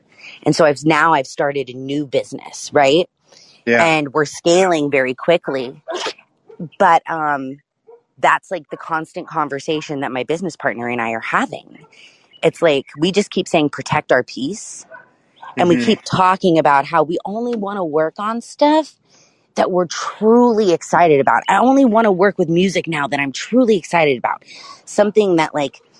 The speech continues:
Speaker 1: m-, makes me burn inside, because I spent so many years of my life working on things that I was told to work on or things that people thought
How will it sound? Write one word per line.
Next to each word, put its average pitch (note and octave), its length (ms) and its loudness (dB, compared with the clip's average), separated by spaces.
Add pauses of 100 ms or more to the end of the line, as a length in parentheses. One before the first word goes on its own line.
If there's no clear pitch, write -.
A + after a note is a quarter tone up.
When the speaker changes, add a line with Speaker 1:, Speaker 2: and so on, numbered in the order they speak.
(760)
Speaker 1:
m-, F#3 340 0
makes G3+ 360 4
me D#3 200 8
burn D3+ 720 2
inside, C3+ 800 -2
because D#3+ 220 -12
I F3 60 -2
spent E3 260 -6
so G#3 280 -4
many G#3 260 -2
years E3+ 220 -4
of C#3 80 -14
my C#3 180 -4
life C#3 480 -2 (360)
working F3 320 0
on D#3 160 2
things D3 500 -4 (300)
that E3+ 120 4
I E3 100 2
was D3+ 180 -2
told F3+ 380 0
to D#3+ 120 -6
work B2 240 -2
on A#2+ 180 -6
or C3 80 -6
things D#3 280 -2
that - 120 -4
people C#3 260 -2
thought - 680 2